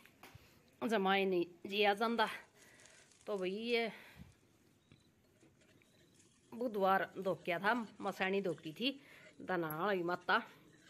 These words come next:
तो पूड़े लाग रही हूँ तारण। तो यह clip बुधवार की है और फिर वीडियो है मंगलवार की। और गेरांगे आज इसने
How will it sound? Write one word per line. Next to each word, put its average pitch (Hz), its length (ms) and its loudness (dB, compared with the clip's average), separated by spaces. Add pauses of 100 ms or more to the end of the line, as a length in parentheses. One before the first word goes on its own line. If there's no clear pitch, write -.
(640)
तो 185 80 -8
पूड़े 226 320 -2
लाग 214 200 2
रही 170 120 -2
हूँ 160 80 -4
तारण। 202 300 2 (1120)
तो 190 60 -4
यह 202 140 2
clip 208 320 0
बुधवार 190 360 0
की 202 120 0
है 233 100 2
और 254 220 4
फिर 233 240 0
वीडियो 214 360 0
है 208 100 0
मंगलवार 180 480 0
की। 170 200 -8 (480)
और 175 160 -6
गेरांगे 196 500 0
आज 175 260 0
इसने 185 320 -4